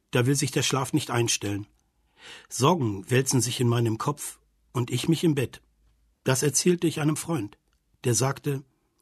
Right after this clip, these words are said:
„Versuch es mal mit Päckchen packen.“ Ich sah ihn entgeistert an und er erklärte: „Wenn mir die Probleme abends im Kopf rumspringen,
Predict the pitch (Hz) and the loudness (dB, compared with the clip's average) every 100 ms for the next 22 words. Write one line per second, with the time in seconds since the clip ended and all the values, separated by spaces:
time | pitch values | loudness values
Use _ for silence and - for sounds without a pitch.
0 | _ - - 123 185 - - 147 139 127 | _ -14 -6 0 0 -2 -4 -2 -2 -2
1 | 240 - 120 - 101 98 95 _ _ - | -6 -4 -8 -8 -12 -12 -14 _ _ -8
2 | - 110 107 107 110 104 123 113 120 110 | -4 -2 0 0 -2 -4 -2 -2 -2 -2
3 | 127 123 - _ _ _ - 135 160 196 | -2 -2 -6 _ _ _ -14 -4 0 0
4 | 156 - 147 165 180 180 - _ _ _ | -2 -2 -2 0 0 -2 -6 _ _ _
5 | - - - 143 147 127 123 135 120 175 | -20 -18 0 6 8 6 0 -4 2 2
6 | 196 - 127 143 123 - 120 - - - | 2 2 2 2 0 -4 -4 -6 -8 -2
7 | 123 120 - 123 135 165 240 | 0 0 -2 -2 2 2 2